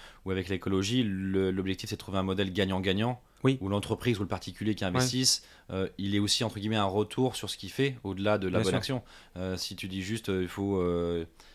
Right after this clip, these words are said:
Speaker 1: il faut, entre guillemets, sauver un peu le monde avec l'éco-, grâce à l'écologie et, euh, que tout le monde donne quelque chose et puis c'est tout, on n'a pas le côté gagnant-gagnant. Euh,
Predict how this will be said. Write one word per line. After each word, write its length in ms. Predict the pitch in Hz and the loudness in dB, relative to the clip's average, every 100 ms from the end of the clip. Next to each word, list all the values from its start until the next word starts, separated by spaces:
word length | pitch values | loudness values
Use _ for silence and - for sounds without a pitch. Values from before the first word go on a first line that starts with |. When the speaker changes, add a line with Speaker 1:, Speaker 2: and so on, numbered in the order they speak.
| - | -18
Speaker 1:
il 80 | 82 | -10
faut, 220 | - 95 | -6 -4
entre 200 | 90 - | -4 -6
guillemets, 260 | 90 95 | -4 -2
sauver 200 | 92 90 | -2 -2
un 60 | 95 | -2
peu 100 | 90 | 0
le 60 | 95 | -2
monde 220 | 101 101 | 0 -2
avec 120 | 87 | -2
l'éco-, 200 | 92 92 | -4 -4
grâce 200 | 87 92 | -2 0
à 60 | 95 | -2
l'écologie 640 | 90 95 95 98 107 101 | -2 -2 -2 0 0 2
et, 160 | 90 87 | 2 0
euh, 60 | 85 - - - | -4 -12 -16 -10
que 80 | |
tout 100 | 98 | -6
le 60 | 101 | -2
monde 140 | 101 | 0
donne 160 | 98 101 | 0 -2
quelque 160 | 95 87 | -2 -4
chose 300 | 113 110 98 | -2 0 -2
et 60 | |
puis 100 | 87 | -4
c'est 100 | - | -6
tout, 240 | 90 123 131 - - - - - | -2 -2 -2 -8 -20 -20 -14 -6
on 80 | |
n'a 100 | 90 | -4
pas 80 | 87 | -2
le 80 | 104 | -2
côté 200 | 107 104 | -2 0
gagnant-gagnant. 500 | 98 98 104 113 104 - - - | 0 2 2 0 -2 -8 -20 -16
Euh, 400 | 85 92 90 90 | -8 -4 -2 0